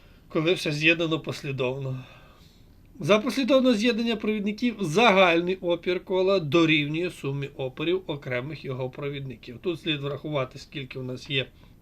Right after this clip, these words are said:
м, провідників і який опір має кожний з них. Якщо у нас два опори, Р один додати Р два. Якщо три, значить, Р один додати Р два, додати Р три. Буде п'ять, значить, п'ять доданків. Нічого складного тут немає.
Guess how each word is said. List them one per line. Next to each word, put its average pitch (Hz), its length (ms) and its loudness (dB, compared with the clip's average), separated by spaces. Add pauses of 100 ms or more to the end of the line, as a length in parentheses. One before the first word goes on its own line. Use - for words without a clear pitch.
(140)
м, 135 180 -6
провідників 135 800 -4
і 240 280 0
який 160 340 4
опір 196 380 2
має 160 300 4
кожний 147 480 -2
з 131 60 -6
них. 113 180 -10 (720)
Якщо 180 460 4
у 165 80 0
нас 143 220 -2
два 156 280 2
опори, 247 520 2
Р 143 140 2
один 147 280 -2
додати 147 440 -2
Р 127 160 -2
два. 127 260 -4
Якщо 135 320 -4
три, 233 420 2
значить, 143 360 -4
Р 139 140 2
один 170 260 -2
додати 139 400 -6
Р 127 80 -10
два, 143 220 -2
додати 135 460 -8
Р 123 160 -18
три. 135 180 -8 (380)
Буде 185 240 0
п'ять, 214 340 2
значить, 165 340 -6
п'ять 123 280 -12
доданків. 127 540 -16
Нічого 165 460 -2
складного 196 560 -2
тут 170 260 -8
немає. 120 380 -8